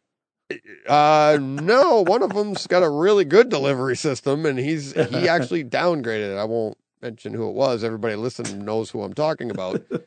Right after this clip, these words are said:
Speaker 1: He actually
Speaker 2: Yeah.
Speaker 1: rated it high, and then when he got the four K disc, he watched it on Kaleidoscape. Very, very popular YouTuber.
Speaker 2: Hmm.
Speaker 1: Um, and then he downgraded it after.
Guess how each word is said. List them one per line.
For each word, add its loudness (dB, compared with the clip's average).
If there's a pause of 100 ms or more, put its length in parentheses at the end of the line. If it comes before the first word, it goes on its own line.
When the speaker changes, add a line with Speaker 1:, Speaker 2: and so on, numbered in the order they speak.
(280)
Speaker 1:
He -4
actually -4
Speaker 2:
Yeah. -8 (520)
Speaker 1:
rated -2
it -2
high, 0
and -4
then -4
when -4
he -8
got -2
the -12
four -2
K -4 (380)
disc, -2
he -10
watched -2
it -4
on -2
Kaleidoscape. -4 (760)
Very, 6
very 0
popular -2
YouTuber. -8 (1040)
Speaker 2:
Hmm. -2
Speaker 1:
Um, -4 (720)
and -2 (100)
then -2
he -8
downgraded -4
it -16 (800)
after. -4